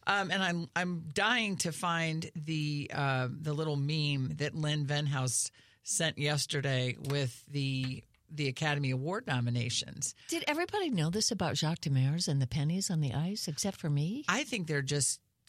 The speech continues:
Speaker 1: competi-, these are competitive athletes. Chris, whenever I'll say something like, "He did, didn't they see what he did?" Chris just kinda looks at me like, "Oh, you
Speaker 2: Mm.
Speaker 1: poor thing. You just
Speaker 2: Mm-hmm.
Speaker 1: don't get it."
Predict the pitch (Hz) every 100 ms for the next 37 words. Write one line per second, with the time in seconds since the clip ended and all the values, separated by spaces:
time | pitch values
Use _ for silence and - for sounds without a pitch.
0 | - 151 151 151 147 151 185 226 214 170
1 | 151 151 147 143 135 139 139 127 117 -
2 | - 277 - 208 254 294 190 180 170 160
3 | 143 135 135 - 165 147 139 135 131 -
4 | - - - 285 285 214 240 - - -
5 | 226 220 254 240 - 254 233 208 196 202
6 | 175 185 185 202 - - - 208 170 175
7 | - 156 143 131 - 139 127 120 120 -
8 | - - 87 80 - - _ _ 170 165
9 | 147 143 143 139 - 147 147 139 165 160
10 | 143 151 147 131 131 107 92